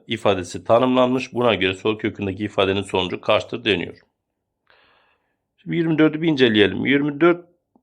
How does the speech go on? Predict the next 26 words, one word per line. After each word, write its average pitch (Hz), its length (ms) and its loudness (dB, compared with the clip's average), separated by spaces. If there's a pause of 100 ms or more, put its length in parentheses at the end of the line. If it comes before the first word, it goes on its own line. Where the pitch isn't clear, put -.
(140)
mü 131 220 2
büyük, 143 540 2
yirmi 123 320 2
dört 123 200 4
faktöriyel 101 520 -2
mi? 127 240 -6 (840)
Tabii 117 240 -4
ki 127 140 -4
burada 120 220 4
yirmi 120 220 2
dört 120 160 2
faktöriyel 107 380 0
daha 117 220 2
büyük 113 180 -6
olduğu 92 200 0
için 92 400 -8 (280)
hangi 127 260 -2
seçeneği 101 460 0
alacağız? 95 580 -2 (720)
İkinci 104 320 -4
seçenek. - 600 -8 (540)
Yani 110 260 0
şuranın 113 440 0
sonucu 104 440 -2
ne 117 60 2
olacaktır? 95 680 0